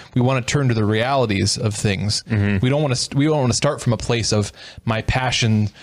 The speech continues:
Speaker 1: or my way or your way or any, we don't wanna start there. You start from the place of, no, we wanna turn to the reality first. And you brought up, like, you know, so first of the things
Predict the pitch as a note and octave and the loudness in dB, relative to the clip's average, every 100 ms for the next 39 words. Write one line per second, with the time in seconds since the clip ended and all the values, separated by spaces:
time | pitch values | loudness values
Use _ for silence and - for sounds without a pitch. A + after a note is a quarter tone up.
0 | - - A#2+ A#2 G#2+ G#2 A2 B2 A#2+ A#2 | -20 -6 -2 0 2 0 0 2 2 2
1 | A2 A2 A#2+ A#2+ A#2 A#2 A2+ A2 A2 G#2+ | 2 2 2 2 2 2 2 2 2 0
2 | - C3 B2 - D3 D#3+ A#2 - F3 C#3+ | 2 0 0 0 0 0 -2 0 0 0
3 | C3 A2 A2+ - E3 C#3 A#2+ B2 A2+ A2+ | 0 2 0 0 0 0 0 0 0 0
4 | C#3 A#2+ C#3+ F#3+ C#3 D#3 C#3 C3 G#2+ G#2+ | 0 0 0 0 -2 0 0 0 0 0
5 | G#2+ A2+ G#2 A2 - - - - - - | 0 0 -2 -4 -6 -6 -6 -8 -14 -2
6 | B2 D3 C#3+ A#2+ A#2 A#2+ A#2 A2+ C3 - | 2 2 2 2 2 0 -4 -4 -6 -10
7 | - - - - A#2+ A2 - - A#2 A2 | -18 -18 -10 -2 0 0 -2 -2 -2 0
8 | E3 - A#2+ A#2+ B2 A2 | -2 -2 0 2 2 0